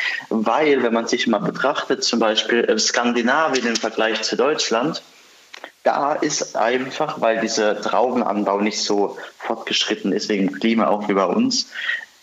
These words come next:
gibt's dieses Fruchtweinthema, ist da total normal, ja. Also da gibt's den Job des Winemakers, des Winzers und eben des Fruit Winemakers, des Fruchtweinherstellers. Und die sind auch total ebenbürtig. Und das ist auch noch das, wo wir halt hinwollen.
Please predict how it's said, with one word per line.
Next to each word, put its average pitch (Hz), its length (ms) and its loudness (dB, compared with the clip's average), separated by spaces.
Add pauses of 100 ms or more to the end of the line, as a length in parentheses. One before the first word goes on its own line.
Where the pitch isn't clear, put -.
(100)
gibt's 139 320 -4
dieses 120 380 0
Fruchtweinthema, 127 840 2
ist 117 120 -2
da 120 60 -2
total 113 400 0
normal, 104 440 2
ja. 104 300 0 (240)
Also 98 200 -2
da 107 100 -2
gibt's 113 280 -4
den 98 180 0
Job - 320 -2
des - 360 -2
Winemakers, 147 1000 2
des - 200 -4
Winzers - 680 0 (300)
und 120 240 2
eben 127 160 4
des 120 180 2
Fruit 156 380 2
Winemakers, 95 1000 2 (400)
des 208 140 0
Fruchtweinherstellers. 98 1400 0 (320)
Und 117 240 2
die 117 80 2
sind 117 140 2
auch 120 200 2
total 117 300 2
ebenbürtig. 98 600 2
Und 98 80 2
das 107 120 0
ist 117 120 0
auch 110 80 2
noch 107 160 0
das, 120 200 -2
wo 107 160 4
wir 107 140 2
halt 104 180 0
hinwollen. 156 600 2